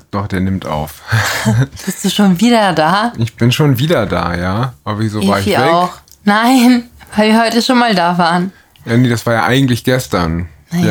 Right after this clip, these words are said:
Speaker 1: Ja, tun so, als hätten wir, ich hab so getan, als hätten wir es gestern aufgenommen.
Speaker 2: Ah, haben wir bestimmt auch.
Speaker 1: Haben wir auch,
Speaker 2: Mhm.
Speaker 1: ja. Ne?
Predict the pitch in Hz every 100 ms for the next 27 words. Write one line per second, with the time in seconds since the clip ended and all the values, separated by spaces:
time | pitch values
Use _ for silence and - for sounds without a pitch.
0 | 151 92 80 139 143 123 117 139 127 117
1 | 101 - - 87 117 117 120 107 110 120
2 | 123 117 113 113 - 123 - 101 78 71
3 | - 76 69 78 175 180 185 202 175 185
4 | - 156 - 143 139 104 95 76 57 -
5 | 180 180 170 165 170